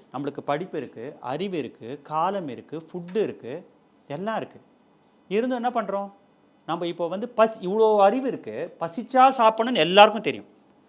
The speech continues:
ஆனா பசிக்காக சாப்பிட்றதுன்றது போயிடுச்சு. அப்போ தெரிஞ்சது ஒண்ணு, செய்யறது ஒண்ணு அப்படின்னா இயற்கை என்ன பண்ணும்? சரி பண்ண பார்க்கும் தான்.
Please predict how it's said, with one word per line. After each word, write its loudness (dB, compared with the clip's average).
ஆனா -8
பசிக்காக 0
சாப்பிட்றதுன்றது -4
போயிடுச்சு. -4
அப்போ -6
தெரிஞ்சது 2
ஒண்ணு, -8
செய்யறது -6
ஒண்ணு -6
அப்படின்னா -6
இயற்கை -4
என்ன -2
பண்ணும்? -6
சரி -8
பண்ண -2
பார்க்கும் -6
தான். -8